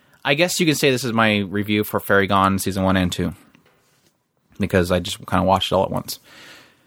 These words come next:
Uh, this one ran on, uh, Funimation and Hulu, ran for twelve episodes. The first season, core season was twelve episodes as well, so twenty-four episodes total. Uh, P A Works was the studio. It was an original series done by them.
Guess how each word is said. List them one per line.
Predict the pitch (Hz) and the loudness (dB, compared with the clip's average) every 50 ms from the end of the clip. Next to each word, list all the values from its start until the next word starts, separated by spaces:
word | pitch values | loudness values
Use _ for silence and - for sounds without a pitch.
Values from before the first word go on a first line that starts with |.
| _ _ _ - | _ _ _ -8
Uh, | - 127 131 131 | -2 0 2 2
this | 135 131 | 2 2
one | 147 160 151 | 0 0 2
ran | 147 143 143 | 2 2 2
on, | 139 139 135 131 | 2 2 2 2
uh, | 127 123 123 120 117 | 2 4 4 2 2
Funimation | - - - - - 160 156 151 147 - - | 0 -4 -8 -2 -2 0 2 2 0 0 0
and | 139 123 113 | 0 0 0
Hulu, | 107 - 147 151 156 156 151 147 143 143 135 | 0 0 2 2 4 4 4 4 2 2 2
ran | 127 113 113 | 0 0 2
for | - 120 | 0 0
twelve | - - 123 123 120 | 0 2 2 2 2
episodes. | 123 123 - - 127 123 123 120 120 113 - - | 0 0 2 4 4 6 6 4 2 0 -4 -2
The | - 101 98 | -2 -2 0
first | - - 110 - - | 2 2 0 2 0
season, | 101 98 101 - - - | -4 -4 -6 -6 -10 -4
core | - - 107 101 98 98 98 - - - | 0 4 4 4 4 2 0 -6 -12 -10
season | - - 101 95 95 95 95 92 | -6 -4 -2 -2 -2 -2 -2 -2
was | 90 92 92 90 90 - | -2 -2 -2 -2 -4 -6
twelve | - - 95 92 | -4 -2 0 0
episodes | 92 - - - 95 92 92 | -2 -2 -6 -6 -6 -6 -4
as | 98 | 0
well, | 104 104 101 95 | 2 2 2 0
so | - - | -2 -4
twenty-four | - - 127 135 - 139 123 | -4 -2 0 0 2 2 2
episodes | 117 - - 120 107 - | 2 2 0 -2 0 0
total. | - 101 98 98 - _ - - - - _ _ _ _ _ _ - | 0 0 0 -2 -6 _ -20 -20 -20 -20 _ _ _ _ _ _ -8
Uh, | 104 104 101 98 95 | -4 -2 0 0 -2
P | - - - 139 | -2 -2 2 2
A | 135 131 | 4 4
Works | 123 127 127 120 - - | 4 4 2 2 0 -2
was | 117 | -6
the | 104 101 | -4 -4
studio. | - - 127 120 117 117 113 110 110 113 113 113 | -4 -2 0 0 2 2 2 4 2 2 2 0
It | - - | 0 -2
was | 110 107 113 | -2 -2 0
an | 123 107 | 2 2
original | 101 107 113 110 123 131 123 123 127 - | 4 2 2 2 2 2 0 0 0 -4
series | - - - 123 117 117 120 | -8 -4 0 2 2 2 2
done | - 117 113 | 0 0 2
by | 117 110 110 | 2 2 4
them. | 113 113 113 117 117 | 4 4 2 2 0